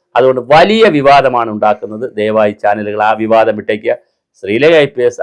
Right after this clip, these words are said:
അവരുടെ പ്രവർത്തന മണ്ഡലത്തിൽ നിന്നുകൊണ്ട് അവർ വളരെ ഭംഗിയായ ഒരു കോർപ്പറേഷൻ, അവർ ശാസ്തമംഗലം വാർഡിൻ്റെയും കോർപ്പറേഷൻ്റെയും സമഗ്രമായ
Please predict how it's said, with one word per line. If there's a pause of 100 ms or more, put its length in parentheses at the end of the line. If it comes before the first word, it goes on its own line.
അവരുടെ
പ്രവർത്തന
മണ്ഡലത്തിൽ
നിന്നുകൊണ്ട് (480)
അവർ (100)
വളരെ
ഭംഗിയായ (100)
ഒരു (100)
കോർപ്പറേഷൻ, (120)
അവർ
ശാസ്തമംഗലം
വാർഡിൻ്റെയും
കോർപ്പറേഷൻ്റെയും (440)
സമഗ്രമായ